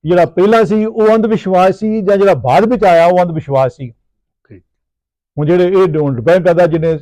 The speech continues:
Speaker 1: ਜਿਸ ਲਈ ਕਈ ਕਹਿੰਦੇ ਆ ਨਾ ਕਿ ਜੇ ਮੰਨ ਲਓ ਹਜ਼ਾਰ ਸਰੋਤਾ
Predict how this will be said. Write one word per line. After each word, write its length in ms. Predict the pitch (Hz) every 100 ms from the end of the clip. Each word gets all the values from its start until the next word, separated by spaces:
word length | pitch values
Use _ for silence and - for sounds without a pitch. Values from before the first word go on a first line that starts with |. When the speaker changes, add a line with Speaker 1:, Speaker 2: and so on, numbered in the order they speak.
| 143
Speaker 1:
ਜਿਸ 200 | 139 165
ਲਈ 140 | 165
ਕਈ 180 | 165 160
ਕਹਿੰਦੇ 240 | 170 165
ਆ 40 | 175
ਨਾ 140 | 220 220 _ _ _
ਕਿ 80 | 151
ਜੇ 120 | 143
ਮੰਨ 240 | 156 147 151
ਲਓ 400 | 165 165 - 123
ਹਜ਼ਾਰ 300 | 113 123 165
ਸਰੋਤਾ 600 | 165 147 139 160 117